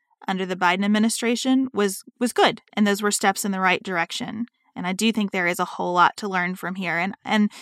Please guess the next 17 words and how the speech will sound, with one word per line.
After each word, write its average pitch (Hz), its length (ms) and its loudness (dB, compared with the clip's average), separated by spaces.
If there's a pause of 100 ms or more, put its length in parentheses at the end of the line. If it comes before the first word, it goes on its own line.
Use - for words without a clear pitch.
(220)
whether 247 380 8
that 220 200 8
is 196 380 2 (260)
a 202 60 2
whole 262 220 2
lot 269 200 10
to 247 120 2
learn 214 260 6
about 185 300 4
infrastructure, 254 960 2
as 202 160 4
the - 120 0
authors 196 640 0
describe 185 560 2
in 185 120 -2
this 180 240 -4
report, 196 480 0